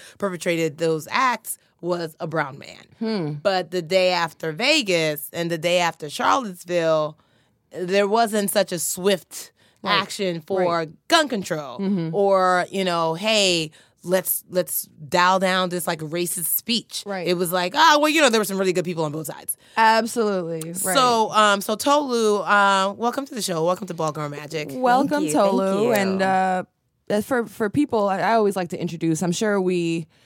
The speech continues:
Speaker 2: will have a chance to dive in through all the different things that you've already accomplished and are trying to do. But for all of our listeners, Tolu, she's a renowned immigrants' right activist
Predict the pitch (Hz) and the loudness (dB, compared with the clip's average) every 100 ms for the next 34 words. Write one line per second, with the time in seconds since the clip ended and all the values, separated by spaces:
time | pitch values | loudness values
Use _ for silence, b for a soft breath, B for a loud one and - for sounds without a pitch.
0 | b b - 180 180 175 196 175 - 160 | b b -2 -2 0 -2 -2 -4 -4 -4
1 | 151 - 165 156 165 170 180 151 165 170 | -4 -8 -4 -4 -4 -6 -6 -4 -2 -2
2 | 160 156 160 156 160 151 156 - 151 143 | -2 -6 -6 -6 -6 -6 -8 -8 -8 -8
3 | - 156 151 156 - 165 156 156 156 143 | -6 -6 -6 -12 -10 -8 -6 -8 -8 -10
4 | 160 160 156 147 147 147 143 - b b | -6 -4 -2 -4 -6 -6 -8 -10 b b
5 | - 196 202 190 170 180 180 170 156 - | -6 0 2 2 0 -2 -2 -4 -4 -4
6 | 202 202 185 180 165 b b 220 185 185 | -4 -2 -2 -4 -6 b b -8 -4 -2
7 | 185 214 226 190 180 175 170 - 160 156 | 2 2 2 -2 -4 -4 -4 -6 -4 -4
8 | 147 143 143 143 139 143 - | -2 -4 -6 -6 -6 -8 -12